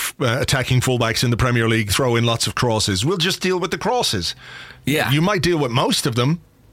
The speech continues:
Speaker 1: but eventually you're gonna get done. It's, it's in, it's insane, really. Um,
Speaker 2: And also, this isn't the two best attacking fullbacks in the Premier League. This is Southampton.
Speaker 1: Oh, yeah.
Speaker 2: And
Speaker 1: we,
Speaker 2: we're at home.
Speaker 1: And we're at home, and we actually have, you know,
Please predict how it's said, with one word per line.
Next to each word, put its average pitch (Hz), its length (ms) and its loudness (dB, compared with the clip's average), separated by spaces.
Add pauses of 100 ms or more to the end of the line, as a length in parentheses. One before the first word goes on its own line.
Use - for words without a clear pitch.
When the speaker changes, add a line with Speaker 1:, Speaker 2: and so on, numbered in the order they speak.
(140)
Speaker 1:
but 127 140 0
eventually 127 600 2 (500)
you're 113 140 0
gonna 117 220 2
get 113 220 0
done. 123 180 2
It's, 127 340 0
it's 147 260 0
in, 139 360 2
it's 143 180 0
insane, 135 840 2
really. 120 640 2 (100)
Um, 113 640 2 (880)
Speaker 2:
And 160 80 0
also, 110 360 0 (120)
this - 240 0
isn't 143 420 -2
the 87 80 -6
two 87 200 0
best - 220 0
attacking 82 260 -4
fullbacks 78 340 -4
in 69 40 -4
the 65 40 -6
Premier 71 240 -4
League. 65 140 -6
This 107 160 0
is 104 120 -2
Southampton. 90 580 -4 (100)
Speaker 1:
Oh, 160 80 0
yeah. 170 300 0 (400)
Speaker 2:
And 147 180 0
Speaker 1:
we, 120 100 0
Speaker 2:
we're 123 120 2
at - 80 0
home. 98 340 0
Speaker 1:
And 135 180 2
we're 165 140 2
at 120 100 0
home, 131 280 2
and 127 200 2
we 156 120 2
actually 143 380 2
have, 117 580 0
you 131 100 4
know, 107 260 0